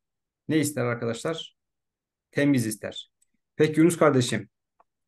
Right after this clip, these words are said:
burada temiz olabilecek şey, mesela, hmm, B şıkkındaki müteessir,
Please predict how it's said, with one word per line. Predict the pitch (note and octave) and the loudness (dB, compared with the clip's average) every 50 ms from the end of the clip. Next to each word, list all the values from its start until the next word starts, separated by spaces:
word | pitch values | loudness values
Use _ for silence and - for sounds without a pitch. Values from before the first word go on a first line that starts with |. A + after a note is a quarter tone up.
| _ _ _ _ _ _ _ _ - D3+ | _ _ _ _ _ _ _ _ -2 2
burada | D#3+ E3+ E3+ D#3+ C#3+ - | 2 4 4 4 2 0
temiz | - - D3 D3+ D#3 D#3 E3 E3 D3 - - - _ _ _ _ _ _ - | 0 -4 -2 0 0 2 0 0 0 -4 -8 -12 _ _ _ _ _ _ -4
olabilecek | C#3 C#3+ D3+ D#3 C#3+ D3+ D3+ D3 C3+ C#3+ C#3 C#3 | -2 0 0 0 0 0 0 0 0 0 -2 -2
şey, | - - C3+ A#2+ G#2+ - - - | -4 -4 -4 -4 -4 -6 -8 -8
mesela, | C3 C#3 B2+ - C#3 C3+ B2+ A#2 - - _ _ _ _ _ _ _ _ _ _ _ _ _ _ | -8 -6 -4 -4 -2 0 0 -2 -2 -6 _ _ _ _ _ _ _ _ _ _ _ _ _ _
hmm, | B2+ B2 B2 A#2+ A#2+ A#2+ A#2 A#2 A2+ A2+ A2+ A2 G#2 - - B2 A#2+ A2+ | -4 -2 -2 -2 0 0 0 0 -2 -2 -6 -8 -10 -12 -12 -8 0 4
B | D3+ D#3+ D#3 | 4 6 4
şıkkındaki | D#3 - C#3+ C3 - C#3+ C3 D3+ C#3+ - - C#3 | 4 0 -6 -8 -8 -8 -4 -4 -4 -4 -4 -6
müteessir, | C#3+ C#3 C#3+ D3+ D3 - D3+ B2+ - - - C#3 B2 A#2+ A#2+ - - - _ | -6 -4 -4 -4 -6 -6 -6 -10 -10 -6 -4 -2 -2 -2 -4 -10 -16 -20 _